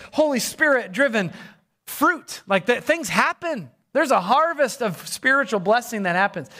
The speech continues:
Every time Christians get together, God does stuff. Amen? That's good. You get into a small group, and you get into a small group that loves Jesus, you know you're blessed when you go.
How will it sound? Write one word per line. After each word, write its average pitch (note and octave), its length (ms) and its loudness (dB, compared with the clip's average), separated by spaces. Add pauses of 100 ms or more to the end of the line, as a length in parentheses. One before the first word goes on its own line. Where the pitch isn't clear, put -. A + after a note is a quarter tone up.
(920)
Every A#3 360 0
time A3 300 0
Christians F#3 520 -4
get F3 180 -6
together, D3+ 520 -4
God C#3+ 340 0
does C#3 220 -8
stuff. - 580 -4 (140)
Amen? E3+ 340 0 (480)
That's - 180 -6
good. D4+ 400 2 (840)
You G#3 80 0
get C4 140 2
into A#3 140 0
a G3+ 40 2
small G#3 340 0
group, B3+ 320 0 (500)
and D#3 100 -6
you G#3 80 0
get B3+ 140 2
into G#3+ 220 2
a E3 80 0
small A3 240 0
group A3+ 140 -2
that E3+ 120 -2
loves F#3+ 280 0
Jesus, A3+ 500 -4 (240)
you A3 180 2
know G#3+ 440 2
you're F3+ 180 0
blessed E3 460 -2
when E3+ 120 -6
you E3+ 120 -4
go. F#3+ 260 0